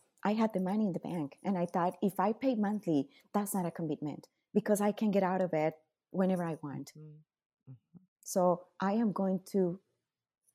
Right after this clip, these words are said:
Speaker 1: do it right now, because it, I'm sending this message, I'm putting this message, message out into the universe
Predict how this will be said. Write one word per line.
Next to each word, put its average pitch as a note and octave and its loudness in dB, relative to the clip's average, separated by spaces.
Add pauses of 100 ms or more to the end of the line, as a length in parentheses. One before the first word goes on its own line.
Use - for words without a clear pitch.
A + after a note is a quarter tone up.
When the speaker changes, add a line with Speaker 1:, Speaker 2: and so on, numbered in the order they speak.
(340)
Speaker 1:
do F#3+ 4
it E3 4
right E3 -2
now, G3 -4 (300)
because F#3 2
it, F3+ 0
I'm F3+ 0
sending A3+ 2
this A3 0
message, E3 -2
I'm F#3 -2
putting C4 4
this C4+ 0
message, F3 -4 (300)
message F3 -4
out F3 0
into F#3+ -2
the E3+ 0
universe D#3 -2